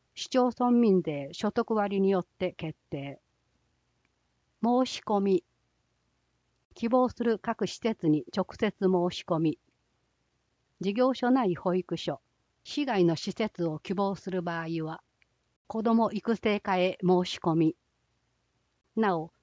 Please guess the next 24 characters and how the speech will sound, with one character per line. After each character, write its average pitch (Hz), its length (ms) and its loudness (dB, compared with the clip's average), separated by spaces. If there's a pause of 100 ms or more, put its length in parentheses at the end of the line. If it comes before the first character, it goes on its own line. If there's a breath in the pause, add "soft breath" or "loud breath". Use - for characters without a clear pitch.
市 - 180 -6
外 226 200 4
の 165 100 6
施 - 140 -8
設 180 320 -4
へ 151 120 -2
の 147 220 0 (320)
入 214 300 4
園、 196 340 6
入 208 200 6
所 196 180 0
の 180 240 2 (280)
申 214 220 2
し - 60 -10
込 214 140 2
み 214 100 4
期 - 120 -12
間 190 260 4
は 147 180 -2
異 202 240 0
な 185 120 2
る 147 120 -8
た 139 160 -8
め、 147 180 -4